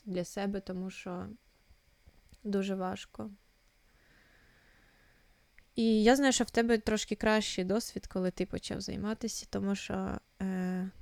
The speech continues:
ти також відчував почуття провини через все це. І, може, ти хочеш поділитися? Бо я тут, <laughs> ти наче,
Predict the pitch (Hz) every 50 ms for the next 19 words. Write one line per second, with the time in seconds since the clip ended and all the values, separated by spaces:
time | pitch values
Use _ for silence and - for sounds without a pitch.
0 | - - - - - 208 - 208 208 214 202 - - 196 - - 202 196 202 202
1 | - 202 190 - - - - 202 196 190 190 - - 185 185 190 226 254 262 254
2 | 240 233 226 226 226 - - - - - 208 190 190 185 - - 190 - - -
3 | 196 190 190 190 - - - - - _ _ _ _ _ _ - 202 196 190 190
4 | 190 190 190 185 185 190 180 - - _ - - - - _ _ _ _ _ _
5 | _ _ - 208 214 214 208 202 196 196 196 - 214 202 - 202 196 - - 196
6 | 190 196 196 196 190 - - 202 - - 208 196 - - _ _ - 208 214 214
7 | 220 220 - 214 208 - - - - - - - - - - - - 339 - -
8 | 359 - - - - - - - - - - - - - - 262 247 262 262 -
9 | - 262